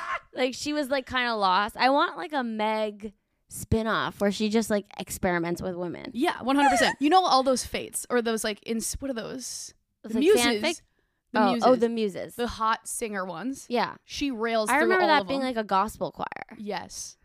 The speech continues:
Speaker 1: And they're like, "Hercules." I'm doing all black voice
Speaker 2: Yes. <laughs>
Speaker 1: in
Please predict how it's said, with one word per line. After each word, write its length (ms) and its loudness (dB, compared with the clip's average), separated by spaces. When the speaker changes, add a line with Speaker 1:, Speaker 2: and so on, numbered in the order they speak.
Speaker 1:
And 160 -6
they're 180 0
like, 200 -4
"Hercules." 960 -6
I'm 120 4
doing 200 2
all 160 2
black 260 -4
voice 260 -12
Speaker 2:
Yes. 440 -6
<laughs> 260 -2
Speaker 1:
in 80 -2